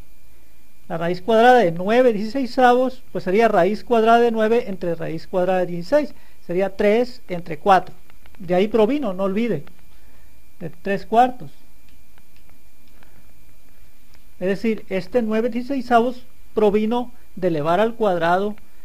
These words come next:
tres cuartos. Entonces, al sacar raíz, se devuelve a tres cuartos. Luego, este binomio está elevado al cuadrado. Ahora, estos dos términos deben, ah, debe hacerse la operación que están indicando.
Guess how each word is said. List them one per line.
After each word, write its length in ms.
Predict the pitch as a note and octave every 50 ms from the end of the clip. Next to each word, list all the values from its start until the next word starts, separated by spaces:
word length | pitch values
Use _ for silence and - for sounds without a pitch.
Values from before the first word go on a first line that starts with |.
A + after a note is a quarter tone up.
| - - -
tres 220 | - D#3+ D#3 -
cuartos. 460 | - - B3+ C#4+ D4+ D4 - F3+ - E3+
Entonces, 480 | D#3+ - F#3 F#3 F3 B3 A3+ - - -
al 140 | F3+ D#3+
sacar 320 | - - E3+ - F#3+ G3 G#3
raíz, 420 | A3+ A3+ A3 A3+ A#3 A#3 - - - - - - - - - - -
se 200 | - - - G3+
devuelve 520 | E3+ E3+ E3 D#3 F#3+ A3 B3 A#3+ F3+ C#3 A#2+ - -
a 120 | - D#3
tres 180 | - - E3+ F3
cuartos. 320 | - - - C3 - - - - - - - - - - - - - - - - - - - - - - - - - - - - - - -
Luego, 400 | G#3 G#3+ A3+ B3 C4 B3+ - - - -
este 260 | A3+ G#3+ - - C4+
binomio 400 | C4 B3 A3 A#3 A#3 A3+ B3+ B3
está 200 | G#3 - - F#3+
elevado 340 | F3+ F#3+ F3+ F3 F3 F3+ F3+
al 100 | F3+ F3+
cuadrado. 500 | F3+ F#3 F3+ G3+ A#3 B3 A#3+ F3 B2+ - - - - - - - - - - - - - - - - - - - - - - - - - - - - - - - - - - - - - - - - - - - - - - - - - - -
Ahora, 360 | - F#3+ A3 A3+ G#3 F#3 E3 -
estos 300 | A3 A3+ A3 - C#4 C4
dos 180 | C#4+ C4+ - -
términos 540 | C#4 C4 B3+ C4 C4+ C#4 C#4+ C#4 B3+ - - - - -
deben, 340 | G3+ G3+ A#3 B3+ B3 B3 - - - - - - - - - - - - - - - - - - - -
ah, 140 | G3+ G#3 -
debe 180 | G3+ G#3+ A#3 B3+
hacerse 400 | B3+ B3 - A#3 A#3 G#3+ - C#4
la 80 | B3+
operación 580 | A3 G#3 - G#3 F#3+ E3+ D3+ - F#3+ F#3+ G3 G3
que 60 | G#3
están 240 | A3+ - - E3+ F3
indicando. 520 | F3+ E3 E3+ E3 - F#3+ F#3+ F#3+ E3+ C3+